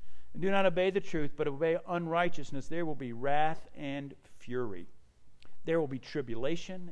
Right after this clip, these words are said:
and distress for every human being who does evil, the Jew first and also the Greek. But glory and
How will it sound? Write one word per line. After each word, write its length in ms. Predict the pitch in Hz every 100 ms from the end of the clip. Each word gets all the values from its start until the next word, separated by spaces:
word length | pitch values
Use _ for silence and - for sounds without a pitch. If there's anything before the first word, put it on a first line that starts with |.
| -
and 200 | - 117
distress 1000 | 110 - - - 147 127 110 - - - - - - - - -
for 140 | 269 -
every 320 | 220 226 208
human 300 | 185 202 180
being 340 | 139 175 196 160
who 120 | 165
does 260 | 160 160
evil, 380 | 160 175 135 92 -
the 80 | -
Jew 280 | - 170 -
first 520 | - 143 160 - - -
and 160 | 143 151
also 520 | 143 180 185 123 113 - 117
the 100 | 123
Greek. 420 | 135 139 110 - - - - - - - - - - - - - -
But 180 | 113 -
glory 540 | 127 175 175 135 101
and 120 | -